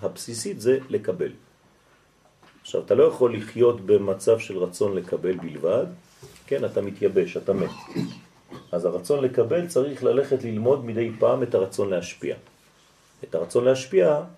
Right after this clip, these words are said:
כן, לומדים מהצד המשפיע, שהוא נקרא תפארת, שהוא נקרא שמש,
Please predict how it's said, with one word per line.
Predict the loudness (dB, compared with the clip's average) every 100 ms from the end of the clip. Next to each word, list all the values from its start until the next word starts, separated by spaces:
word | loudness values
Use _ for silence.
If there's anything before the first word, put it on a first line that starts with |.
| _ _
כן, | 2 4
לומדים | 2 0 0 -2 -2 -4 -8
מהצד | 2 4 4 2 0 4 4 2 -14 _ _ _ _ _ _ _ 0
המשפיע, | 0 0 -4 -8 -8 -8 -8 -4 -4 -6 -20 _ _
שהוא | -2 0 0
נקרא | -2 2 2
תפארת, | 0 -8 -2 0 -2 -2
שהוא | -6 -6
נקרא | -6 2 2 2
שמש, | -2 -2 -2 -6 -10 -18